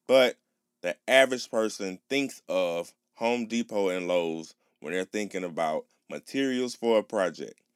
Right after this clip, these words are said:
Now, if you're dealing with a contractor, they're probably not going to steer you towards Home Depot or Lowe's. Even if they do, like I said, again,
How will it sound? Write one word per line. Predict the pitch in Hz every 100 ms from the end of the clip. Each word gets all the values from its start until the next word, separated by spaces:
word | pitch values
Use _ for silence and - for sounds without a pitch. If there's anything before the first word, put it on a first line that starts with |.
| _ _ _ _ 120
Now, | 139 107 73 _ _ _ -
if | 98
you're | 101
dealing | 107 131 123
with | 110
a | 113
contractor, | 175 170 165 156 156 156 156 _ _
they're | 98
probably | - 147 143 135 131 131
not | 120 120 98 95
going | 110 110
to | - 113
steer | 101 - 120 113
you | 104 104 101
towards | - 101 98 95 -
Home | 95 92 90
Depot | 92 -
or | 85 80 82
Lowe's. | 76 - - - _ _ -
Even | 143 156
if | 160 160
they | 151 147
do, | 143 196 165 156 - _ _ -
like | 85
I | 95
said, | - 117 87
again, | 90 87 117 87 71